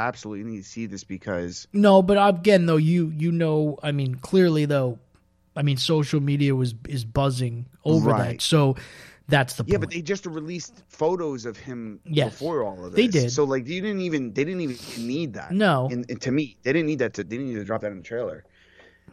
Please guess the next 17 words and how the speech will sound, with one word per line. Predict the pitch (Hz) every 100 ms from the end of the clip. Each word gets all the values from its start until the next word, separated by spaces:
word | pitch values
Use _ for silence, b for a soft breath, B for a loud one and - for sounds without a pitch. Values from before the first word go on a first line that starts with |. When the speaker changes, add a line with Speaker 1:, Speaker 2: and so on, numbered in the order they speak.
| b
Speaker 1:
Um, | 113 104 101 98 98 98 _ _ _ _ _ _ _ _ _ _ _ _ _ _ _ _
so | - - 123 117 113 110 107 104 _ _ _ _ _ _ _ _ _ _
and | 147 156
to, | 165 170 151
and, | 147
like, | 220
Speaker 2:
Unless | 202 226 254
Speaker 1:
where |
Speaker 2:
you | 240
Speaker 1:
my | 214
mind | 190 214
Speaker 2:
use | 185
it | 185
Speaker 1:
automatically | 175 123 113 120
goes | 104 95 107 110 151 143 107
is, | 98
like, | 101 95 92